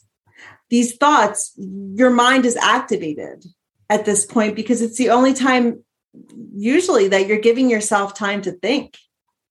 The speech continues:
Like, have you ever made it today? You're like, "I didn't even have time to think today." Like, right? And that's the time where you're in the morning, like,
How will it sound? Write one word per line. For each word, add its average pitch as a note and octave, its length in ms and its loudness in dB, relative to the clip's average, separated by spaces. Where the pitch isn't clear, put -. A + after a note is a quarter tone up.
Like, G#3+ 200 2
have A#3 200 0
you B3+ 80 4
ever B3+ 120 4
made B3 200 4
it B3 60 -8
today? A#3+ 240 2
You're B3+ 120 0
like, G3+ 140 -2
"I A3+ 100 -2
didn't E4 180 -4
even G3 120 -2
have F#3 140 -2
time G3+ 220 -4
to F3 100 -8
think C#4+ 300 0
today." D3+ 440 -6
Like, A3 360 2
right? A3 280 4
And A3+ 160 2
that's B3 280 -2
the B3 120 -10
time A3+ 240 -6
where G3+ 120 0
you're G3 180 2
in F#3+ 140 -2
the G3 80 -2
morning, G#3+ 220 -4
like, F#3 200 -4